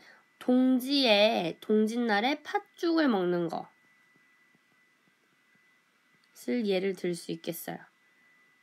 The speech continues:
귀신을 쫓기 위해서 팥죽을 먹는 그런 오래 내려오는 풍습 같은 게 있고요.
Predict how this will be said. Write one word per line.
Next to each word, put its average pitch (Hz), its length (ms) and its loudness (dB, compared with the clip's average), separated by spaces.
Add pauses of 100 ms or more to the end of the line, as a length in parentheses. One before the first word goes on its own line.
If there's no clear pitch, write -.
(420)
귀신을 240 480 -2
쫓기 294 400 -2
위해서 185 560 0 (540)
팥죽을 247 480 -6
먹는 180 580 -2 (260)
그런 160 680 -8 (1160)
오래 196 260 -2
내려오는 170 580 -2
풍습 320 540 -4
같은 196 340 -6
게 156 100 -6
있고요. 160 540 -4